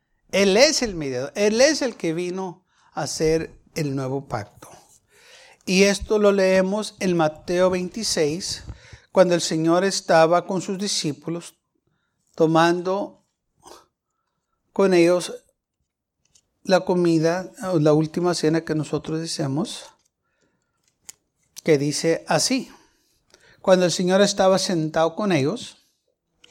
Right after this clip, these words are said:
en la mesa, el Señor dijo estas palabras".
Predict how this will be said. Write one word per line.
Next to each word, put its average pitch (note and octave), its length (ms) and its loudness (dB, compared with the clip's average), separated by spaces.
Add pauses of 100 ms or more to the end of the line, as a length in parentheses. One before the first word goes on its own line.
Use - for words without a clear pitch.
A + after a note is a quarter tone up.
(1000)
en F3 200 0
la G#3+ 120 0
mesa, F3 640 0 (880)
el F3+ 160 0
Señor F3 380 4
dijo F#3 600 0
estas F3+ 420 0
palabras". D#3 800 0